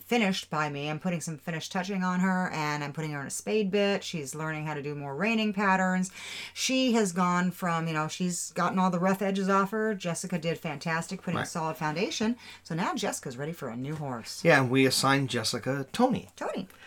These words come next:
Speaker 2: Tony is a purebred Arabian.
Speaker 1: Tall.
Speaker 2: Tall, very tall, chestnut. So a
Speaker 1: Mm-hmm.
Speaker 2: little bit weird, like the red-haired people we
Speaker 1: Hey,
Speaker 2: know.
Speaker 1: we're fine, fiery.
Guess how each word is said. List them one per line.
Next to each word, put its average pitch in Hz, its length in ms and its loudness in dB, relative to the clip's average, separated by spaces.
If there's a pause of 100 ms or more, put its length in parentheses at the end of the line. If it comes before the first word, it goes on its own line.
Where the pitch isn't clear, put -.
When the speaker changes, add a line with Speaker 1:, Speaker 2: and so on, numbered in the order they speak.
(180)
Speaker 2:
Tony 143 280 2
is 127 120 4
a 113 60 0
purebred 143 400 4
Arabian. 120 500 4 (160)
Speaker 1:
Tall. 165 480 6
Speaker 2:
Tall, 107 380 0
very 135 260 8
tall, 127 500 6
chestnut. 131 600 2 (300)
So 151 140 0
a - 40 2
Speaker 1:
Mm-hmm. 107 260 2
Speaker 2:
little 113 160 0
bit 151 200 0
weird, 135 320 2
like 113 220 0
the 117 80 -2
red-haired 113 420 2
people 101 240 -4
we 101 100 -2
Speaker 1:
Hey, 160 180 4
Speaker 2:
know. - 60 6
Speaker 1:
we're 165 140 2
fine, 139 280 -2
fiery. 143 420 -2